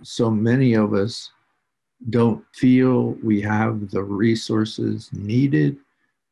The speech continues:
to take control of our lives, to live in an intelligent manner. But the net result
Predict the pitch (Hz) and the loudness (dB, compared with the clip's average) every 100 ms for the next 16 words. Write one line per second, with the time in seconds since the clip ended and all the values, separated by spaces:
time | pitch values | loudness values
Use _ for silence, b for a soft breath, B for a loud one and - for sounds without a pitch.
0 | _ - 135 135 127 127 - - _ _ | _ -4 2 4 4 2 -4 -10 _ _
1 | _ _ - 135 131 - 127 113 - 120 | _ _ -6 -4 -4 -2 -2 -2 -2 -2
2 | 127 127 120 120 113 117 117 120 113 - | 0 -2 -2 -2 -2 -4 -4 -6 -10 -12
3 | 101 101 107 123 123 123 - _ _ _ | -8 -4 0 2 2 0 -8 _ _ _
4 | _ 117 110 104 95 - 110 113 110 95 | _ -4 -4 -4 -8 -6 -2 -2 -4 -6
5 | 98 - 110 113 135 139 143 127 - - | -8 -8 -4 -2 0 0 -2 -6 -8 -8
6 | 110 113 110 110 _ _ _ - 110 110 | -4 -2 -2 -4 _ _ _ -8 -2 0
7 | 110 131 143 - 104 104 123 127 - | 0 -2 -2 -4 -4 -2 0 2 0